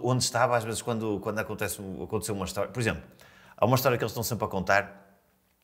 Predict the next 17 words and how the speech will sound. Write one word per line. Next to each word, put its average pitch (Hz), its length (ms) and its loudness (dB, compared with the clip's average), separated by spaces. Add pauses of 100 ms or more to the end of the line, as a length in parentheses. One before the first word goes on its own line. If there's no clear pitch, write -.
(300)
que 107 80 4
é - 40 8
aquela, 110 180 -2
<laughs> - 1900 -16
que - 80 2
é 117 40 10
aquela 117 220 6
daquele 98 260 -4
nosso 98 220 -2
amigo, 85 280 -4
que 98 100 -6
eu 98 40 -2
não 104 60 -8
vou 101 120 -6
dizer 90 160 -8
quem 82 240 -8
é, 92 160 -12